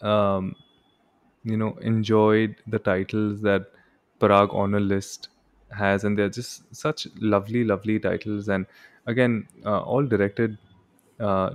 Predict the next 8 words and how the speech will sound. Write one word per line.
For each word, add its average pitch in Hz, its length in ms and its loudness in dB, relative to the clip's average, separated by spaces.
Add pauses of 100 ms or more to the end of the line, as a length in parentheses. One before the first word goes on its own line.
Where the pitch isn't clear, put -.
towards 110 420 0
children. 104 600 0 (380)
So 104 520 0 (360)
you, 117 240 -2
you 117 140 0
come 120 200 0
across 143 360 -2
these, 131 360 -4